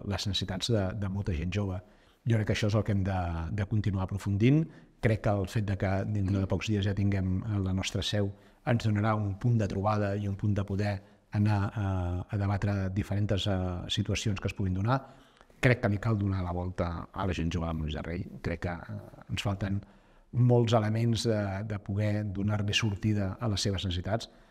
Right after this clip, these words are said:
Aquest és un problema gran, eh, és un dels principals problemes que hi ha i crec que és els principals reptes que tenim. I no sé si la situació actual del govern municipal, doncs, eh, sabrà fer front a aquestes noves necessitats.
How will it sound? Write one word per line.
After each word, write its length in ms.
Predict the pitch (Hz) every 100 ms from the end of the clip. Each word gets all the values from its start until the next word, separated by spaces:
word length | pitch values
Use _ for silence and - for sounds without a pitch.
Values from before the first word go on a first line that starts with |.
| -
Aquest 240 | 95 127 131
és 60 |
un 60 | 123
problema 240 | 104 90 90 85
gran, 280 | 90 92 143 180 - _ _ -
eh, 420 | 101 90 85 80
és 140 | 98
un 80 | 98
dels 160 | 92 -
principals 360 | 92 95 92
problemes 240 | - 90 90
que 120 | 92
hi 100 | 92
ha 80 | 117 - - - _ _ 117
i 60 | 95
crec 220 | 107 110
que 120 | 113
és 60 | 104
els 140 | 95
principals 380 | 98 92 95 101 92
reptes 360 | 110 - -
que 140 | - 98
tenim. 240 | 95 104 - - _ - - 107
I 80 | 87
no 200 | 98 104
sé 180 | 123 113
si 160 | -
la 80 | 95
situació 300 | 98 95 98
actual 300 | - 101 101 - - - _ _ -
del 160 | 110 95
govern 240 | 98 92
municipal, 460 | 98 - 98 92 92
doncs, 380 | 92 90 82 -
eh, 220 | 95 90
sabrà 360 | 85 - 95 92
fer 100 | 98
front 240 | - 92
a 60 | 87
aquestes 340 | 85 - 85 95
noves 200 | 82 73
necessitats. 480 | 73 82 76 -